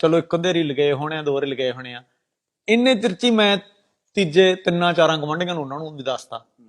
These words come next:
Speaker 1: ਇਹ ਗੱਲ ਵੀ, "ਭਾਈ ਆ ਵੀ ਤੁਸੀਂ ਜਿੰਨਾ ਮਰਜ਼ੀ ਖਾਓ ਤੇ ਮੈਂ, ਸਾਨੂੰ ਇਸ ਚੀਜ਼ ਸਕੂਨ ਮਿਲਦਾ, ਸਾਡੇ ਇੱਕ ਜਚੀ ਹੋਈ ਆ ਵੀ ਸਾਡੇ ਬਰਕਤ ਹੁੰਦੀ ਆ
Speaker 2: ਹੂੰ।
Speaker 1: ਜਦੋਂ ਅਸੀਂ ਐਂ ਦਾ ਲੰਗਰ 'ਚ,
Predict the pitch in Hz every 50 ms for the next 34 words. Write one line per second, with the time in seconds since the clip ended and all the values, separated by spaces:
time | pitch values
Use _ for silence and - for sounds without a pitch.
0 | _ - 156 147 139 131 117 135 127 127 131 139 151 - - 175 160 151 151 160
1 | - - _ _ - 156 156 165 165 147 139 139 139 151 147 - 151 131 156 135
2 | 147 147 143 143 139 135 123 117 135 143 131 - 123 123 143 - _ _ _ _
3 | _ _ _ - 156 151 143 139 131 - 143 139 135 139 139 139 139 135 127 -
4 | - 147 151 147 - - - 175 185 190 180 165 143 127 117 123 120 - 139 139
5 | 143 165 165 165 185 160 143 165 - - 185 165 170 165 156 143 143 156 147 156
6 | 160 175 160 165 165 170 - - 170 156 147 131 117 120 113 117 117 _ _ _
7 | _ _ _ _ _ _ _ _ _ _ 165 165 139 147 139 147 139 143 147 143
8 | 139 135 127 143 139 139 139 139 139 147 139 139 139 135